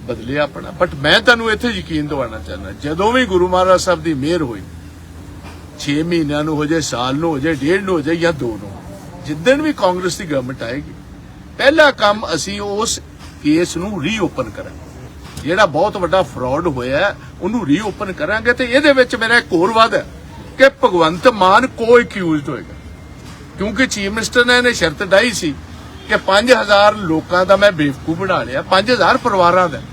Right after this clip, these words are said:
ਤਕਰੀਬਨ ਵੀਹ ਹਜ਼ਾਰ ਤੋਂ ਵੱਧ ਵੋਟ ਬਣਦੀ। ਜੇ ਐਵਰੇਜ ਚਾਰ ਤੋਂ ਪੰਜ ਵੋਟਾਂ ਵੀ ਲਾਈਏ ਤੇ ਵੀਹ ਤੋਂ ਪੱਚੀ ਹਜ਼ਾਰ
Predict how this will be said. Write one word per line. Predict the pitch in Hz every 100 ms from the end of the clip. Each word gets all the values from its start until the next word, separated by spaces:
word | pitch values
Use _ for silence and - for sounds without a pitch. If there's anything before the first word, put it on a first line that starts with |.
| - -
ਤਕਰੀਬਨ | - 214 214 202 247
ਵੀਹ | 214 277
ਹਜ਼ਾਰ | 349 247 170
ਤੋਂ | 156
ਵੱਧ | 190 202
ਵੋਟ | 214 170 165
ਬਣਦੀ। | 165 139 147
ਜੇ | 175
ਐਵਰੇਜ | 185 165 170 202 175 151 - - -
ਚਾਰ | - 165 175
ਤੋਂ | 180
ਪੰਜ | 196 180 190
ਵੋਟਾਂ | 185 160 180
ਵੀ | 190
ਲਾਈਏ | 156 165 196 185
ਤੇ | 202
ਵੀਹ | 185 143 233
ਤੋਂ | 220
ਪੱਚੀ | - 214 - 269
ਹਜ਼ਾਰ | 220 170 151 139